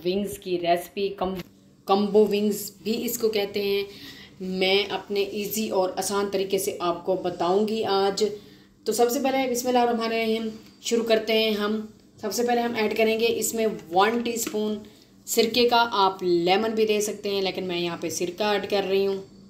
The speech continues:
one tablespoon add करेंगे soya sauce, hot sauce, chili sauce add करूँगी वन teaspoon।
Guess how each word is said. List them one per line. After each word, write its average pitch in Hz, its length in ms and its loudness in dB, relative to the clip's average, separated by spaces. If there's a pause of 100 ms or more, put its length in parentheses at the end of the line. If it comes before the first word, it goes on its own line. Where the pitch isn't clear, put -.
(580)
one 240 200 6
tablespoon 269 540 2
add 214 200 2
करेंगे 220 340 4
soya 196 460 2
sauce, 208 500 0 (1040)
hot 214 340 6
sauce, 202 500 4 (1120)
chili 233 280 2
sauce 240 300 6
add 220 200 2
करूँगी 226 320 0
वन 196 200 2
teaspoon। 214 520 -4